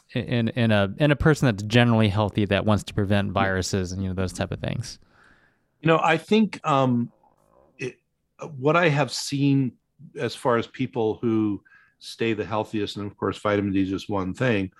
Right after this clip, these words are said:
Speaker 1: Right.
Speaker 2: But generally, like, the, I tell clinicians the, like, the upper quartile, you know, so not above normal, but
Speaker 1: Mm-hmm.
Speaker 2: you know, definitely above,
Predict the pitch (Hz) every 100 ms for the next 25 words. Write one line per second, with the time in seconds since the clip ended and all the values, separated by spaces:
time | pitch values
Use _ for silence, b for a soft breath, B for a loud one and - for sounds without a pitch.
0 | B B 120 98 98 131 113 123 139 165
1 | 160 151 135 117 113 - 110 - - -
2 | 117 110 - 127 123 110 - - 110 110
3 | - 110 98 104 107 127 113 104 117 -
4 | 113 117 107 - 98 101 - 107 107 104
5 | 95 - _ 120 104 98 - 120 104 107
6 | 113 101 98 - 95 92 92 95 92 95
7 | 95 92 95 90 135 120 107 95 90 269
8 | 202 143 123 - - 135 165 160 160 127
9 | 123 113 101 104 - 127 101 113 110 101
10 | -